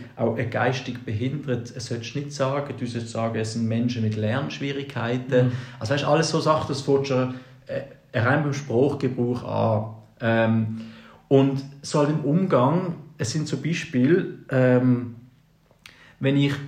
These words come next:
Speaker 1: eine Person im Rollstuhl sehe, dann empfinde ich immer sehr, sehr starkes Mitleid mit diesen Leuten.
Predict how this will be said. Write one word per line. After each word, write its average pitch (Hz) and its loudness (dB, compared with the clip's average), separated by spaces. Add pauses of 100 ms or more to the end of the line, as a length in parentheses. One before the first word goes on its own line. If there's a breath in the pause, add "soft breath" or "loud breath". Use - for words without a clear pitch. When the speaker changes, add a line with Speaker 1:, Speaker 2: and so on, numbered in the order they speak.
Speaker 1:
eine 120 -2
Person 143 2
im 143 0
Rollstuhl 160 2
sehe, 135 -2 (1080 soft breath)
dann 135 0
empfinde 143 0
ich 147 -2
immer 160 0 (160)
sehr, 131 -2
sehr 135 -2
starkes 117 -4
Mitleid 120 -2
mit - -4
diesen 147 -2 (140)
Leuten. - -2